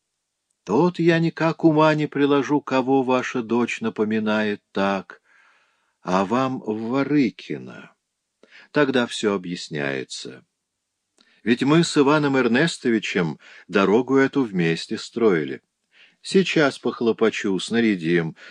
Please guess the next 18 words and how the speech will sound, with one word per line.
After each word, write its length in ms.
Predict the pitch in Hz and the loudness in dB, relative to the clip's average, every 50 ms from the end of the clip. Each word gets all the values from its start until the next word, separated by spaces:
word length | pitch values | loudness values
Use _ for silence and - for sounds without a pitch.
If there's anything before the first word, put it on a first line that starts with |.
| - _ | -20 _
человека 680 | - - - 151 135 131 120 113 127 135 131 - 131 123 | -6 0 2 4 4 4 6 6 6 4 4 2 -2 -4
кликну, 640 | - - 113 120 120 117 - - 117 113 113 117 - - - - - _ - | -2 0 2 2 2 2 0 -2 0 0 0 0 -2 -6 -20 -20 -20 _ -6
раздобудем 920 | - 123 147 139 - 80 110 113 92 - 90 107 120 113 101 113 110 104 | 0 2 2 2 2 0 -2 -2 0 2 2 4 4 4 4 2 -2 -2
подводу. 640 | - - 95 87 87 82 85 82 78 67 69 65 60 _ _ _ _ _ _ _ _ | 0 -2 -2 -2 -2 -2 -2 -2 -2 -2 -6 -8 -12 _ _ _ _ _ _ _ _
«Донат! 800 | - 71 95 135 175 170 156 151 147 143 143 143 _ - - _ _ _ _ _ _ _ _ _ _ | -6 0 2 2 4 4 4 4 4 4 2 0 _ -20 -20 _ _ _ _ _ _ _ _ _ _
Донат!» 840 | - - 87 101 110 117 143 175 180 160 147 135 _ - - _ _ _ _ _ _ _ _ _ _ _ _ | -4 0 0 2 4 4 4 6 6 4 4 2 _ -10 -20 _ _ _ _ _ _ _ _ _ _ _ _
Вещи 520 | _ 120 90 117 139 131 113 - - - 113 | _ -2 2 6 6 6 6 4 0 -4 -4
снеси 500 | 101 - - 110 110 - - - 107 104 | -4 -2 -2 -2 -2 -2 0 2 2 4
вот, 380 | 95 98 92 87 - - - _ _ _ _ _ | 4 4 2 2 -2 -6 -20 _ _ _ _ _
пока 340 | - 101 92 - 107 101 95 | -2 -2 0 2 2 0 0
суд 280 | - - 110 101 92 85 | 0 -2 -4 -4 -2 0
да 120 | 101 95 | 0 0
дело, 480 | 90 85 92 98 95 92 92 98 101 _ _ _ | 2 4 4 4 4 4 2 0 -2 _ _ _
в 140 | _ - | _ -12
пассажирский 760 | - - 95 - - 92 87 98 98 87 - - - - 95 101 | -6 -6 -4 -2 0 0 2 2 0 0 -2 -8 -4 -2 -2 0
зал, 360 | 95 131 165 180 175 160 - _ _ _ _ _ | 2 4 4 4 4 2 -2 _ _ _ _ _
в 120 | - 82 | -4 -4
ожидальную. 720 | 87 - 95 90 80 82 76 76 73 73 73 73 73 67 | -2 0 0 -2 0 0 -2 -2 -4 -6 -6 -6 -6 -8